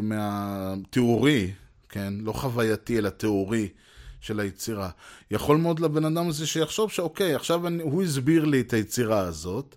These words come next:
עכשיו אני יכול, אה, אני שומע אותה, ו-, ואני, הוא בעצם לא יוצא, הוא יוצא ששכרו בהפסדו, מכיוון שאני, במקום לבוא ולהגיד לו, "על מה מדבר, על מה, אה, סימפוניה החמישית?"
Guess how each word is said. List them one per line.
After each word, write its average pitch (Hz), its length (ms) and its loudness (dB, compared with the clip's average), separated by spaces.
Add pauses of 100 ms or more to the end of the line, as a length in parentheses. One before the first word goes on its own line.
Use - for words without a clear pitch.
(320)
עכשיו 285 300 2
אני 226 180 2
יכול, 220 360 2
אה, 196 260 0
אני 175 140 -2
שומע 151 360 0
אותה, 110 460 0
ו-, 156 260 4
ואני, 147 840 0 (840)
הוא 143 300 -2
בעצם 160 400 0
לא 180 60 2
יוצא, 185 280 0
הוא 143 120 0
יוצא 143 280 0
ששכרו 143 500 0
בהפסדו, 196 540 0
מכיוון 156 480 -2
שאני, 135 600 -4
במקום 131 440 -2
לבוא 160 220 2
ולהגיד 143 500 0
לו, 127 260 2
"על 110 100 -2
מה 131 220 2
מדבר, 139 360 0
על 110 120 0
מה, 175 480 2
אה, 139 400 2
סימפוניה 135 500 -2
החמישית?" 110 520 -6